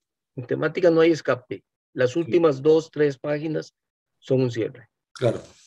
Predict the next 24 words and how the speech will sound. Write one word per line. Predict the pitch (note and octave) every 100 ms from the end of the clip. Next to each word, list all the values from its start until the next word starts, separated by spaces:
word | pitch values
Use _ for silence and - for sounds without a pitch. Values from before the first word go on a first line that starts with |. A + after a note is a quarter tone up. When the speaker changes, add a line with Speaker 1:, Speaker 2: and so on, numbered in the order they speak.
| _ _ _ _ _ _ _ _ _ _ _
Speaker 2:
Sí, | -
incluso | F#3+ C#3 B2 C#3+ F#3+
se | F3
puede | D3+ D#3
seguir | E3+ F3
un | F3
marco, | G3+ - G#2
o | G#2
sea, | B2+ A#2+ -
ahí | A#2+ C3
sí | D3+
hay | E3+ E3+
más | E3+ E3
am-, | E3 E3
amplio, | C#3+ D3 D#3+ C#3+ A2+ A#2+
amplitud | A2 A2+ C3+ B2+
para | D#3 D3+ B2 - _ _
qué | B2+
tanto | B2+ D3+ C#3+ D3+ D3+ -
quiera | C3 C#3+
cerrar | C3+ A2+ A#2+
uno | C3+
el | C#3
tema. | - A#2